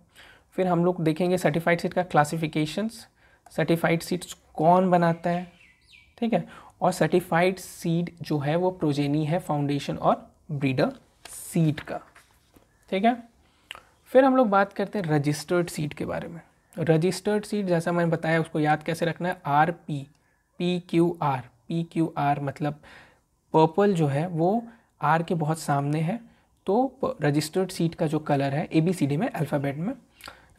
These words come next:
रजिस्टर्ड सीड का जो कलर है वो रहेगा पर्पल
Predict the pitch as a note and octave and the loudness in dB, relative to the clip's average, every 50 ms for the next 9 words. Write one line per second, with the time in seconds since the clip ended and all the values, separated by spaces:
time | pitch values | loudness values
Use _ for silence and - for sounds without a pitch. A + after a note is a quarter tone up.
0 | - - D#3+ D#3 E3+ E3 - - G3 G3 G3 - F#3 F3 E3+ - F3 D#3 D3+ D3+ | -8 -4 -2 0 0 0 0 0 0 0 0 -2 -2 -2 0 0 0 0 0 0
1 | D3+ C#3+ C#3 C#3 C#3+ C3+ D3+ A#3+ B3+ - D#3 D#3+ G#3 C#4+ - - _ _ _ _ | 0 0 0 0 0 -2 -2 -2 -2 0 2 2 2 2 0 -6 _ _ _ _
2 | - F#3 D#3 C#3+ C#3+ D3 D3+ - C4+ C#4+ - _ _ _ _ _ _ _ _ _ | -10 -6 -4 -2 -2 0 0 0 -2 -2 -6 _ _ _ _ _ _ _ _ _
3 | _ _ _ _ _ _ - D#3 D3 D3+ - E3+ - | _ _ _ _ _ _ 2 2 2 0 -2 -8 -12